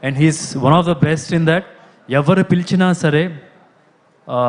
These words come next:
చిన్న హీరో లేదు, పెద్ద హీరో లేదు, అన్నిటికీ అటెండ్ అవుతాడు, అందరికీ సపోర్ట్ ఇస్తాడు. That's a nice quality of his. Thank you,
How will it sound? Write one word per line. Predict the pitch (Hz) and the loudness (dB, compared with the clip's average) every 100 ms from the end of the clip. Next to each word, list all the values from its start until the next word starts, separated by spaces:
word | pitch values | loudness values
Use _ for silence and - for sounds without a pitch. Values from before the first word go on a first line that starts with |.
| 120 117 117 113 113 - 156 | 0 0 -2 -6 -10 -6 0
చిన్న | 156 | 2
హీరో | 156 151 151 | 2 2 0
లేదు, | 147 147 | 0 0
పెద్ద | 147 147 | -2 0
హీరో | 156 143 147 | 0 2 2
లేదు, | 143 139 | 2 0
అన్నిటికీ | 131 160 202 208 202 | 0 4 4 4 0
అటెండ్ | 190 170 175 | 0 0 0
అవుతాడు, | 170 165 165 180 | 0 0 -2 0
అందరికీ | 165 156 170 165 | 0 2 0 0
సపోర్ట్ | 156 139 160 147 | -2 -2 -2 -2
ఇస్తాడు. | 131 147 151 202 - - - - - - | 0 0 0 -2 -8 -20 -20 -20 -12 -10
That's | 123 131 | -2 0
a | 127 | 2
nice | 160 190 - | 2 2 0
quality | 160 165 165 160 | 0 2 2 0
of | 151 | 0
his. | 196 202 123 - - - - - - - - - - - - | -2 -2 -10 -18 -20 -20 -20 -20 -20 -20 -20 -20 -20 -18 -2
Thank | 143 151 175 | -2 2 4
you, | 156 | 4